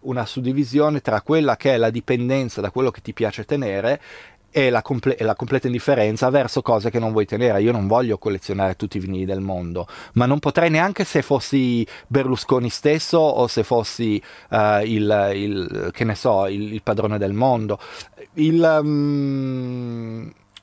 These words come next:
i dischi purtroppo, eh, la mia dipendenza è limitata a quello che mi piace tenere. A me, per me ad esempio, che ne so, faccio vedere due cose, eh, da quelle che possono essere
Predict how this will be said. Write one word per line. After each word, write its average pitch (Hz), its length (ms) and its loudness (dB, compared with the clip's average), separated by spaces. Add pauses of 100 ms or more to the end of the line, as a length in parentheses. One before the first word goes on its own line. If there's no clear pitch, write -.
(200)
i 160 100 -2
dischi 202 380 0
purtroppo, 165 880 2
eh, 110 560 2
la 117 140 0
mia 143 160 2
dipendenza 147 560 0
è 151 40 4
limitata 127 480 0
a - 40 -4
quello 117 180 0
che - 80 -8
mi 110 120 -8
piace 107 280 -6
tenere. 110 440 -6
A 95 60 -4
me, 120 260 -6 (460)
per 139 180 0
me 139 120 2
ad 131 120 2
esempio, 127 420 -4
che 127 100 -10
ne 123 100 -10
so, 101 280 -8
faccio 95 880 -8
vedere 101 320 -8
due 107 180 -8
cose, 101 560 -4 (520)
eh, 104 680 -12
da 113 140 -12
quelle 139 260 -4
che - 100 -10
possono 131 320 -10
essere 120 600 -4